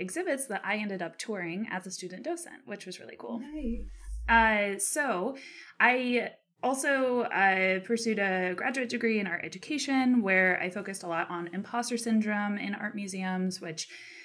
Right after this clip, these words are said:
Speaker 1: is, uh, something that she talks about quite a bit in this book, especially being something that most people of color or people from lower,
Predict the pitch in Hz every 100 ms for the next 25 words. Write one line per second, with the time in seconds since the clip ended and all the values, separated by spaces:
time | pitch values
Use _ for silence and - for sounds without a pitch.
0 | - _ - 202 196 185 180 - - 175
1 | 170 175 185 - _ - 214 233 214 180
2 | 170 185 180 180 180 - 185 175 160 -
3 | - 233 233 - 381 - - _ _ _
4 | _ _ _ _ 269 214 214 220 214 202
5 | 196 196 190 185 185 185 190 - - -
6 | 220 214 196 190 170 170 - 208 208 196
7 | 214 - - 208 185 175 170 151 165 175
8 | 170 - 185 170 170 175 175 170 165 170
9 | 180 185 - _ 220 - 190 175 165 165
10 | 160 156 180